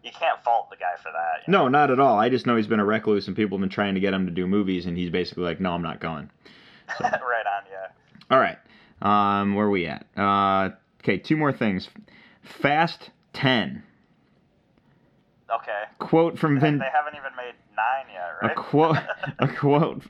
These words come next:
Speaker 2: Well, nine's coming. I guess it's filmed. It's, like, an editing phase right now. Uh,
Speaker 1: Okay.
Speaker 2: quote from Vin Diesel. "I started planning for Fast Ten before we started filming Fast Nine.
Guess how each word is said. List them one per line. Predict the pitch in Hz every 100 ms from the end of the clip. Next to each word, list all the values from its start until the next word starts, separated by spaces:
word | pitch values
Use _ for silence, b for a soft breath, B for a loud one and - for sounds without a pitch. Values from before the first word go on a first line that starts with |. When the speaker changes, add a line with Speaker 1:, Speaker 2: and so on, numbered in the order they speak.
| -
Speaker 2:
Well, | 123 123 120
nine's | 117 113 156 170
coming. | - 139 135 101
I | 101
guess | 117
it's | 117 95
filmed. | - 113 98
It's, | 90 -
like, | 98 90
an | 90
editing | 92 90 87
phase | - 85 85
right | 78
now. | 82 B B B B -
Uh, | - 101
Speaker 1:
Okay. | -
Speaker 2:
quote | - 147 110
from | 147 131
Vin | 127 127
Diesel. | 113 107 101 -
"I | 123
started | 135 147 151 135
planning | - 123 120 123
for | 117 107
Fast | - 117 113 -
Ten | 120 110 117 123
before | 113 104 117
we | 117 113
started | - 113 107 95
filming | 117 107 104
Fast | 101 101 98 -
Nine. | 92 85 50 95